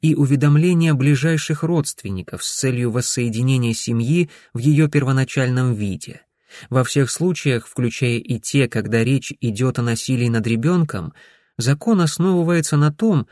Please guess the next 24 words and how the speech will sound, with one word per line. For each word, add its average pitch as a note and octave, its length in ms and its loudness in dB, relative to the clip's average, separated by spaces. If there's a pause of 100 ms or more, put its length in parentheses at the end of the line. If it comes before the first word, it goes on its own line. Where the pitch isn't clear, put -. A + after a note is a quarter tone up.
(160)
что - 240 -2
каждый C#3+ 400 2
человек D3+ 500 0
способен D#3+ 540 0
исправиться. C#3+ 840 -2 (460)
Я A#2+ 200 2
считаю B2+ 540 -2
этот C3 240 0
подход C3+ 380 -2
совершенно E3 540 0
правильным, G2+ 680 0 (280)
однако C3+ 600 0
из - 280 -2
каждого B2 460 0
правила C3+ 420 0
есть B2+ 400 -2
исключение. A#2 920 -6 (600)
Она A2 280 0
показала A2 500 -2
наверх A2 500 -2 (260)
на A#2+ 140 0
окна B2+ 400 -2
палаты A#2 440 -2
Майки. A#2 640 -4